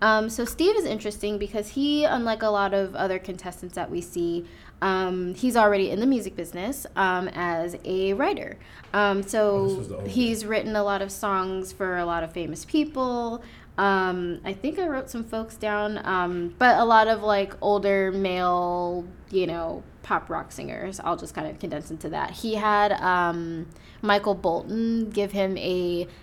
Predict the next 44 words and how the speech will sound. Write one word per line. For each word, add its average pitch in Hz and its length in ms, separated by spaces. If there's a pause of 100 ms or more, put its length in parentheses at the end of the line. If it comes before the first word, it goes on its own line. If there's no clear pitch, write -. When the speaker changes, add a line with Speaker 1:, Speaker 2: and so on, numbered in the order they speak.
Speaker 1:
message, 214 760
like 190 180
a 170 140
good 190 240
luck 175 180
message, 254 400
which 262 100
I 277 40
thought 269 160
was 277 100
pretty 269 220
cool. 269 340
So 220 160
just 202 220
to 202 80
give 196 120
you 190 100
an 190 60
idea 185 260
of 170 60
the 180 60
kind 180 200
of 170 60
artist 170 360
that 175 100
he's 170 300
worked 175 240
with 170 180
and 165 100
writes 190 320
with, 190 360 (320)
or 202 160
writes 190 400
for, 190 560 (320)
um, 170 640 (560)
that 214 160
was 220 160
pretty 208 240
cool. 180 300
He 196 260
sang 233 400
the 214 80
song, 196 720 (380)
um, 190 360